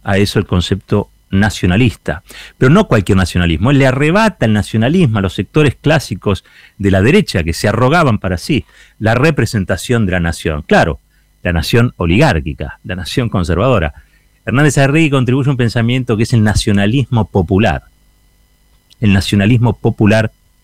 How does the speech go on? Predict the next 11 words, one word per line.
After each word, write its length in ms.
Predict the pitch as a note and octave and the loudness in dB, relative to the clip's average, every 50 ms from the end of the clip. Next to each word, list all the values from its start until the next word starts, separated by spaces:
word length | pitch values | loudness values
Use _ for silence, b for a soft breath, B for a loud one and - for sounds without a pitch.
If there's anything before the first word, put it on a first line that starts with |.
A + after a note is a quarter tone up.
| _ _ _ _ _ _ _ _ | _ _ _ _ _ _ _ _
y 120 | - G#2 F#2 | -2 -2 0
revolucionario, 920 | F#2+ G#2 A#2 C3 B2+ A#2 F#2+ F2 - - F2+ D2+ C#2 C2+ - C2+ - - _ | 0 2 2 4 4 4 4 2 2 0 0 -2 -2 -2 -4 -8 -10 -12 _
como 420 | - D#3 D3+ D3 C#3+ C#3 C3 B2 b b b b b b | 0 2 4 4 4 4 2 0 b b b b b b
Abelardo 400 | - B2 B2 C#3+ E3 D#3+ A#2+ G2 | 0 2 2 4 4 4 2 2
Ramos 480 | F#2 D3+ E3 B2+ F2+ D#2 D2 C#2 - - | 2 2 2 2 0 0 -2 -4 -4 -4
y 60 | C3 | -4
otros, 280 | C#3+ - - - - - | -4 -4 -4 -8 -8 -8
¿no? 160 | A2+ D#3+ E3 - _ _ _ _ _ _ _ _ _ _ _ _ _ _ _ _ _ _ _ _ _ | -8 -10 -10 -14 _ _ _ _ _ _ _ _ _ _ _ _ _ _ _ _ _ _ _ _ _
El 80 | - F2 | -4 -2
propio 220 | G#2+ F#2 F#2 F#2 | 0 0 0 0
Jauretche. 540 | - - F2 F2+ B2 C3+ - - - - | 0 0 2 2 2 2 0 -2 -8 -14